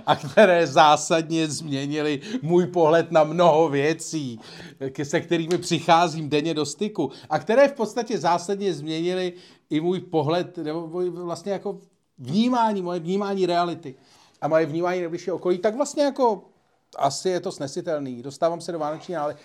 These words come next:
vyděsilo mě dneska, ty máš ř-, rád řeči o tom počasí,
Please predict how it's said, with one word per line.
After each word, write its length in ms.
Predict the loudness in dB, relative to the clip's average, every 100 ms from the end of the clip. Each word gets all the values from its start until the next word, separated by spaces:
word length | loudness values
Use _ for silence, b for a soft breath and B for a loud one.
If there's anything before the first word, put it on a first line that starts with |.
| B
vyděsilo 480 | -6 -2 -2 0 -2
mě 120 | -2
dneska, 380 | -6 -4 0 0
ty 120 | 0
máš 260 | -6 -6 -10
ř-, 340 | -12 -10 -8 -4
rád 200 | -2 -2
řeči 200 | -4 -10
o 100 | -10
tom 140 | -10 -10
počasí, 540 | -10 -12 -12 -14 -18